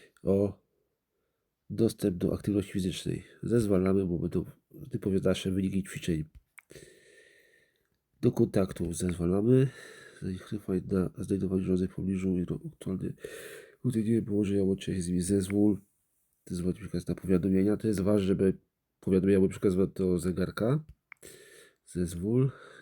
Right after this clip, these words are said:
To samo jest z połączeniami telefonicznymi. Zezwól.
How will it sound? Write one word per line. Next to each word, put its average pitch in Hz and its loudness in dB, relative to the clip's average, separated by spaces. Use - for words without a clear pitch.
To 85 -6
samo 92 -2
jest 95 2
z - -12
połączeniami 95 0
telefonicznymi. 92 0
Zezwól. 110 0